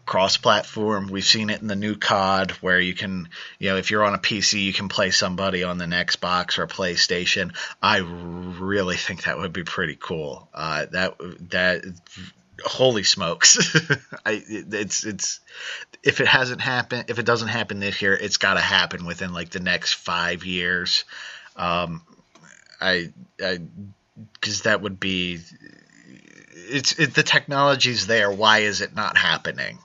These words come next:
You know, it's the Peter Griffin, "Why are we not funding this thing?"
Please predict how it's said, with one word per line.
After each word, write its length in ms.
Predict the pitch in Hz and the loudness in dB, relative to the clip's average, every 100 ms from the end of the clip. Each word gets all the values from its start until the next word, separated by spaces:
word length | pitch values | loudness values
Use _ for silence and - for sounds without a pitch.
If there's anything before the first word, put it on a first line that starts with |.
| - | -8
You 140 | 92 | -4
know, 180 | 90 90 | 0 0
it's 240 | 95 95 - - - | 0 -2 -8 -10 -2
the 80 | 135 | 0
Peter 300 | - 170 165 | 4 6 6
Griffin, 360 | 135 147 131 117 | 6 4 4 -2
"Why 340 | 101 117 123 | 4 6 8
are 160 | 131 123 | 6 4
we 160 | 113 | 0
not 300 | 113 110 107 | -2 0 0
funding 600 | - - 120 110 95 85 80 | 0 4 4 4 -4 -6 -6
this 280 | 80 - | 0 0
thing?" 400 | - 85 65 - | 0 -2 -6 -10